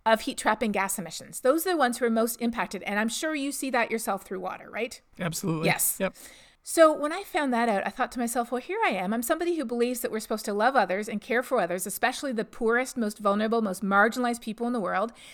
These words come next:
Speaker 1: That, I believe, is a foundational tenet of the Christian faith. It literally says, Jesus literally says in the Bible, you're supposed to be recognized by your love for others. How loving is it to put your fingers in your ears and cover your eyes and pretend that you don't see the suffering that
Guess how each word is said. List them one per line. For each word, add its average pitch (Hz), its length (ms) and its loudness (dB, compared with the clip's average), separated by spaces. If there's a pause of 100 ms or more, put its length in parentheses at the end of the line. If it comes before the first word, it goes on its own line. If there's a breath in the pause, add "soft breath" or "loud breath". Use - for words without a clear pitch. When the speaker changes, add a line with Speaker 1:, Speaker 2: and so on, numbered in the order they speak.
(100)
Speaker 1:
That, 254 300 8
I 233 160 6
believe, 226 360 0
is 196 120 -6
a 196 80 -2
foundational 214 680 -2
tenet 214 300 -4
of 185 80 -10
the 196 80 -6
Christian 247 380 -6
faith. 185 360 -6 (420 loud breath)
It 220 160 4
literally 262 280 8
says, 233 300 4
Jesus 240 340 -4
literally 220 260 2
says 208 280 0
in 202 40 -2
the 185 60 -2
Bible, 185 340 4
you're 180 80 0
supposed - 280 -6
to 208 40 -6
be 175 80 0
recognized 196 540 -2
by 180 80 -4
your 170 160 -2
love 185 260 2
for - 160 -10
others. 196 440 -2 (460 soft breath)
How 403 260 6
loving 320 400 0
is 170 120 0
it 226 120 -4
to - 80 -10
put - 260 -6
your 277 100 0
fingers 240 520 -2
in 208 100 2
your 180 200 0
ears 214 360 0
and 196 160 -2
cover 330 260 4
your 214 220 2
eyes 233 260 6
and 214 120 -2
pretend 330 340 -4
that 294 80 -2
you 240 80 -2
don't 240 220 -2
see - 120 -6
the 208 120 -6
suffering 196 580 -2 (380 loud breath)
that 254 260 6